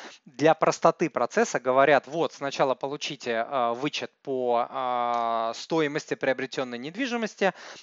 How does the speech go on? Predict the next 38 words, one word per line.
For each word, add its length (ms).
а 120
потом 540
по 160
процентам». 800
Так, 420
а, 380
проще. 540
А, 140
по 200
итогу 280
человек 300
ничего 280
не 80
проигрывает, 640
да, 180
там 220
три 220
плюс 240
пять 220
равно 260
пять 260
плюс 220
три. 240
Что 180
ты 140
сначала 400
эту 240
часть 260
получишь, 400
потом 320
эту, 220
что 240
та, 400
что 240
эту, 240
потом, 400
а, 180
ту, 400